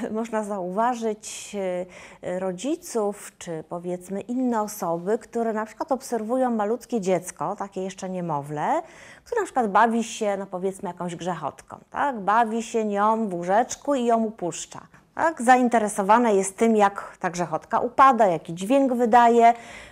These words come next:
Podajemy mu tę grzechotkę, a ono znów to samo robi i tak wielokrotnie.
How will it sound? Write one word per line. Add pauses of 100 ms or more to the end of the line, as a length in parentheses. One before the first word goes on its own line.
(160)
Podajemy
mu
tę
grzechotkę,
a
ono
znów
to
samo
robi
i
tak
wielokrotnie.